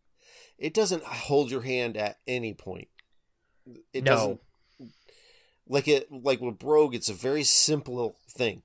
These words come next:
Speaker 1: Just find the next floor, find the next floor, go down, go down, find the next floor. The objective is very clear. It's not clear in this game. You can get lost so easily. I, I,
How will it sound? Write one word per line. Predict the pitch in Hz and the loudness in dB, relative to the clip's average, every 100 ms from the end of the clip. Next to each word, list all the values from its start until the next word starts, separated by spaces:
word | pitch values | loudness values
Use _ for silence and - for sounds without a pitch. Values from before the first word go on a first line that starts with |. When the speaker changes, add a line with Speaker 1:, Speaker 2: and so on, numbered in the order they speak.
| _ | _
Speaker 1:
Just | - 113 - | -8 -6 -6
find | 110 104 113 | -4 -4 -2
the | 110 | -2
next | 110 - | -4 -6
floor, | 110 101 101 95 | -10 -10 -10 -12
find | - 101 107 | -10 -8 -6
the | 107 | -6
next | 104 98 | -6 -8
floor, | - 101 98 98 _ _ _ | -10 -8 -6 -8 _ _ _
go | - 107 | -4 -2
down, | 104 104 | 0 -4
go | 98 101 | -4 -4
down, | 98 98 | -4 -8
find | 95 98 98 | -8 -8 -8
the | |
next | 92 92 - | -12 -12 -14
floor. | 98 90 - _ _ | -14 -16 -16 _ _
The | 151 107 | -8 -6
objective | 113 - 135 131 135 101 | -6 0 0 2 -4 -4
is | 90 | -10
very | 85 98 127 117 | -8 -4 -2 -2
clear. | 95 104 98 87 - _ _ _ _ _ - | -6 -8 -10 -10 -20 _ _ _ _ _ -8
It's | 127 - | -6 -6
not | 110 113 123 120 - | -6 -4 0 0 -2
clear | - 113 98 | -6 -6 -6
in | 95 | -10
this | 98 | -10
game. | - - - _ _ _ | -10 -12 -18 _ _ _
You | 131 113 | -12 -10
can | 110 | -8
get | 113 110 | -6 -6
lost | 98 98 117 107 - - - - _ _ _ _ _ _ _ _ - | -6 -2 0 0 -2 -6 -8 -18 _ _ _ _ _ _ _ _ -10
so | - - 139 123 | -4 0 0 -2
easily. | 117 101 98 90 - | -4 -6 -8 -10 -6
I, | 131 - | -6 -4
I, | 160 208 | 0 0